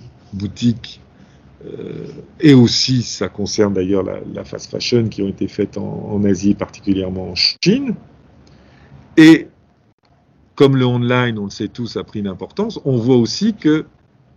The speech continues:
la part du online en Asie est considérable.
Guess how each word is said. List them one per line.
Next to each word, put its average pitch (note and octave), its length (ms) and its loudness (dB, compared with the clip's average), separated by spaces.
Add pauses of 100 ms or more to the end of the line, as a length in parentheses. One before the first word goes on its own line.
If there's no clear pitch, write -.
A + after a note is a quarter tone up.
(200)
la A2 220 -6
part E3 440 2
du G#2+ 160 -8
online B2+ 600 -4 (500)
en B2 160 -8
Asie A#2+ 300 -6
est F#3+ 40 -6
considérable. C#3+ 580 -8